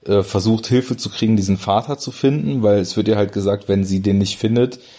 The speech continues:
dann wird halt das Haus gepfändet und die sitzen halt auf der Straße und es geht, würde natürlich gar nicht gehen. Ja, und dann, äh, nach und nach, äh, deckt sich dann so auf, dass das wohl irgendwie nicht so ganz mit rechten Dingen zugeht, dass dieser Vater weg ist.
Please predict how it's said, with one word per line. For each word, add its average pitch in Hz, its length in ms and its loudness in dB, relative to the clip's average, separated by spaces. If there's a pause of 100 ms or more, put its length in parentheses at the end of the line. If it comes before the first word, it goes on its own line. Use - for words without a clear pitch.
(200)
dann 98 160 0
wird 101 160 2
halt 101 160 2
das 95 160 -2
Haus 107 240 0
gepfändet 135 640 -2
und 104 180 -2
die 95 60 -4
sitzen 104 320 -2
halt 101 160 2
auf 90 100 -2
der 101 80 -4
Straße 101 520 -2
und - 140 -6
es 98 160 -8
geht, 95 280 -4
würde 98 280 2
natürlich 98 320 -2
gar 98 160 2
nicht 110 200 -2
gehen. 120 240 0 (540)
Ja, 98 120 2
und 90 160 -4
dann, 98 300 0
äh, 101 100 2
nach 104 300 2
und 104 100 0
nach, 104 440 2 (640)
äh, 95 360 -4 (840)
deckt 110 320 -2
sich 107 160 -10
dann 101 160 0
so 101 140 0
auf, 104 240 0
dass - 160 -8
das 98 180 -8
wohl 101 120 0
irgendwie 101 240 -2
nicht 104 140 0
so 104 80 -2
ganz 101 200 -2
mit 107 160 -2
rechten 104 260 -4
Dingen 101 400 2
zugeht, 98 400 -2
dass 98 120 -2
dieser 95 260 0
Vater 95 340 -2
weg 92 180 -6
ist. - 320 -6